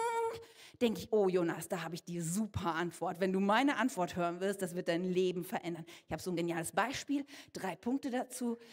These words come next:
mindblowing“, ja? Und dann denkst du die ganze Zeit, was du dazu sagen wirst und was du für Erlebnis hattest und was für ein stichhaltiges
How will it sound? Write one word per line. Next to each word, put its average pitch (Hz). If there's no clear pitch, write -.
mindblowing“, 190
ja? 185
Und 320
dann 339
denkst 415
du 440
die 359
ganze 392
Zeit, 370
was 370
du 392
dazu 349
sagen 330
wirst 349
und 208
was 330
du 339
für 285
Erlebnis 311
hattest 330
und 233
was -
für 330
ein 269
stichhaltiges 330